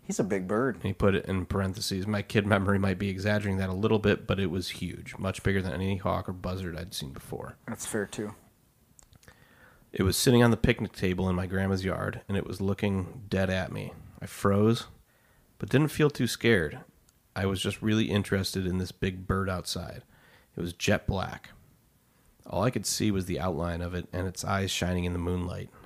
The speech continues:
Speaker 2: I slowly went back inside and peeked at it through the window on the front door. I was so amazed by it. I had never seen anything like it. We stared at each other like this for minutes. Suddenly, it spread its wings and flew away. I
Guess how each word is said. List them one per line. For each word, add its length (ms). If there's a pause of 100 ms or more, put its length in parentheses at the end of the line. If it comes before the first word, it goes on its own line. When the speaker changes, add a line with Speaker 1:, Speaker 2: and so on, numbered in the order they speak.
(260)
Speaker 2:
I 80
slowly 380
went 220
back 240
inside 360
and 140
peeked 240
at 140
it 80
through 140
the 60
window 460 (1200)
on 120
the 60
front 340
door. 300 (540)
I 80
was 120
so 240
amazed 380
by 160
it. 180 (400)
I 40
had 140
never 200
seen 260
anything 340
like 240
it. 140 (160)
We 140
stared 360
at 100
each 220
other 280
like 180
this 160
for 140
minutes. 500 (920)
Suddenly, 440
it 100
spread 300
its 180
wings 280
and 120
flew 220
away. 400 (140)
I 40